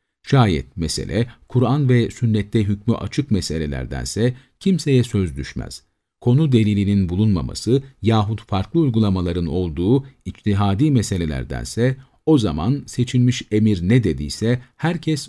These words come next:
ona uymak zorundadır. İhtilafı çözmeyen yahut açık delillerle ihtilafa son vermeyen ve verdiği söze riayet etmeyenler ağır bir tehditle karşı karşıyadır.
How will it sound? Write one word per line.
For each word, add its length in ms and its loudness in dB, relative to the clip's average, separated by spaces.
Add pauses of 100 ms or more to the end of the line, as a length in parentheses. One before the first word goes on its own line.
ona 260 6
uymak 400 -4
zorundadır. 720 -6 (840)
İhtilafı 580 0
çözmeyen 680 0
yahut 480 2
açık 340 -4
delillerle 520 0
ihtilafa 500 -2
son 340 0
vermeyen 560 0
ve 160 2
verdiği 360 0
söze 320 0
riayet 500 -2
etmeyenler 800 -4 (340)
ağır 400 0
bir 180 2
tehditle 560 -4
karşı 400 -8
karşıyadır. 680 -10